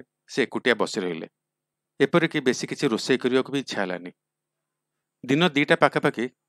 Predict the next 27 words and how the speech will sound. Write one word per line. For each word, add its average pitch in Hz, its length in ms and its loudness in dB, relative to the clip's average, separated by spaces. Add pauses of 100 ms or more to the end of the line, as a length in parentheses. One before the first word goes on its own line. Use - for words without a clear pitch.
ଦେବେନ୍ଦ୍ରଙ୍କର 127 540 2
କାର 113 320 6
ହର୍ଣ୍ଣ 104 280 -2
ଦେଲା। 95 220 -4 (1200)
ଚାକର 123 280 2
ପିଲା 127 260 4
ରଘୁ 110 300 0 (320)
ଗେଟ୍ 107 200 -2
ଖୋଲିଲା। 92 320 -4 (1300)
ଦେବେନ୍ଦ୍ର 135 360 2 (180)
ସବୁଦିନ 123 440 0
ପରି 120 220 0 (400)
ଘଁ 123 240 2
ଘଁ 127 140 2
କରି 117 220 0 (380)
କଳା 120 220 6
ରଙ୍ଗର 127 300 0
ଫିଆଟ୍ 120 320 -2
କାରଟାକୁ 117 380 -2
ଭିତରକୁ 110 400 -6
ପୂରାଇ 101 280 -4
ଆଣିଲେ। 87 260 -8 (1000)
ଝରକା 127 340 0
ବାଟେ 135 180 0
ସୁପ୍ରିୟା 123 360 0
ଖାଲି 120 200 -2
ଦେଖୁଥିଲେ। 87 480 -8